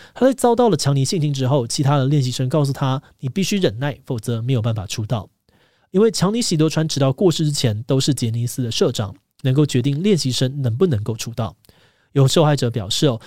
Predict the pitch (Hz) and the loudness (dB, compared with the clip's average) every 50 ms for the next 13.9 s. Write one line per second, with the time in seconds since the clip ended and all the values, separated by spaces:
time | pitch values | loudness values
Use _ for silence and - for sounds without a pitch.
0 | - - - - 254 233 269 - - - 156 156 160 175 175 170 - - 190 196 | -18 -6 -2 0 2 2 2 2 0 0 0 0 0 0 0 -2 -2 0 0 2
1 | 196 220 185 143 - - - 127 131 143 143 135 123 117 113 120 - - 170 170 | 4 2 2 2 0 -2 -4 -4 -2 -2 0 0 0 0 -2 -4 -2 -2 0 0
2 | 156 135 127 135 135 131 165 165 151 147 127 131 123 135 113 113 - - 139 123 | 0 0 0 0 0 2 2 2 2 0 0 0 -2 -2 -4 -4 -2 -2 -2 -2
3 | - 127 120 117 117 113 110 - 120 113 110 110 107 101 95 - - _ _ _ | -2 -4 -4 -4 -4 -6 -6 -6 -6 -6 -6 -6 -6 -6 -8 -8 -12 _ _ _
4 | _ - 147 143 143 - 135 113 110 - 185 170 143 131 117 123 123 - 143 127 | _ -6 -4 -4 -2 -2 -2 -2 0 0 0 0 -2 -2 -2 -2 -2 -2 -2 -2
5 | - - 147 131 135 147 135 113 - - 117 - - 131 113 - 113 107 101 101 | 0 0 0 2 2 2 0 0 -2 -4 -4 -2 -4 -4 -4 -6 -6 -6 -6 -6
6 | - - 127 101 - _ _ _ _ _ _ _ _ _ _ _ _ _ _ _ | -6 -6 -6 -8 -10 _ _ _ _ _ _ _ _ _ _ _ _ _ _ _
7 | - - 165 147 - 165 147 135 - - - - - - 202 196 214 190 165 196 | -2 0 0 2 2 2 2 2 0 -4 -14 -4 0 0 2 2 2 2 2 2
8 | 233 240 220 175 165 151 156 151 143 - 190 190 208 - 170 139 123 135 135 131 | 2 2 0 0 0 2 2 2 2 2 0 0 0 0 0 0 0 0 0 0
9 | 135 135 - 175 180 - - 139 113 117 120 - 156 131 113 107 - 127 123 147 | -2 -2 -4 -4 -2 -2 -2 -2 -2 -4 -4 -4 -2 -2 -2 -4 -4 -2 0 0
10 | 190 185 139 - 110 104 - - 127 117 107 - 104 104 - - 120 107 113 107 | 0 0 0 -2 -6 -6 -4 -4 -4 -4 -4 -8 -8 -6 -4 -4 -4 -4 -4 -6
11 | 101 107 107 110 - - 110 107 113 - _ _ _ _ _ _ _ _ _ - | -6 -6 -6 -4 -4 -4 -4 -4 -6 -12 _ _ _ _ _ _ _ _ _ -20
12 | - - - - 147 135 135 139 127 127 147 135 131 - 127 113 120 135 131 127 | -20 -20 -4 -2 0 0 0 0 0 2 2 2 2 2 0 0 0 2 2 2
13 | 120 113 113 - 151 139 147 160 - - - - _ - 160 190 - 262 | 0 0 0 2 4 4 4 2 -2 -10 -20 -4 _ 2 4 4 2 0